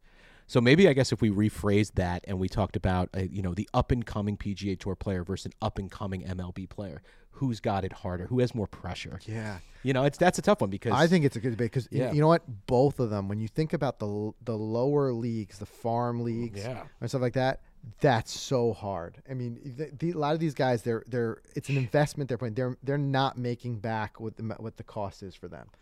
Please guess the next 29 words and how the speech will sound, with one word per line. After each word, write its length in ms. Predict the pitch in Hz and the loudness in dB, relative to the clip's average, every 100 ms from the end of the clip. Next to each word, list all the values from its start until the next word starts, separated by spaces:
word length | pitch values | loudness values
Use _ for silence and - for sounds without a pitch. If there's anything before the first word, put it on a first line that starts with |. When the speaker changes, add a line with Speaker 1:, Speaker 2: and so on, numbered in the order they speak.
| - - _ - | -20 -20 _ 8
Speaker 1:
There 160 | 127 180 | 10 10
was 120 | 139 | 8
a 60 | |
kid 180 | - 120 | 6 4
in 80 | 104 | 4
high 160 | 90 95 | 4 2
school 460 | - 92 85 82 - | 0 -2 0 -4 -10
that 340 | 90 98 95 95 | -4 0 0 0
was, 340 | 95 92 87 | 2 2 0
like, 160 | 92 - | -2 0
the, 120 | 104 90 | 0 2
the, 140 | - 95 | 0 2
the 100 | 101 | 2
most 220 | 95 - | 0 0
talked 320 | - 127 - | 0 0 0
about 260 | 117 104 101 | -2 -2 -2
guy 440 | 95 95 90 87 - | -2 -2 -4 -6 -10
around. 600 | 92 92 95 90 87 - - | -6 -4 -4 -4 -8 -14 -16
He 160 | 107 | -12
threw, 160 | 98 117 | -6 -4
like, 220 | 95 - | -4 -4
ninety-four 640 | 104 120 127 120 - 113 104 | -4 0 0 -2 -4 -4 -2
miles 320 | 95 95 92 | 0 0 -2
per 220 | - 90 | -6 -4
hour. 360 | 90 87 90 92 - - | -4 -4 -6 -10 -14 -4
He 100 | 120 | -2
was 140 | 101 | -2
a 40 | |
phenom. 840 | 92 - - 120 117 98 92 95 | -4 -8 -4 0 0 0 -4 -6